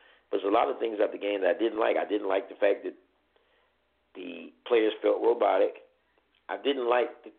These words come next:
ten and fifteen yard dive, the super dive. I hated that because nobody's diving fifteen yards.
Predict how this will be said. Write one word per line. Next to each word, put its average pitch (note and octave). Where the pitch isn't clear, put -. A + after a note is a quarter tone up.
ten B2+
and A2
fifteen B2+
yard A2
dive, B2
the -
super D#3+
dive. D#2
I E2+
hated A2
that C2+
because D#2
nobody's B2+
diving G2+
fifteen F#2+
yards. D#2+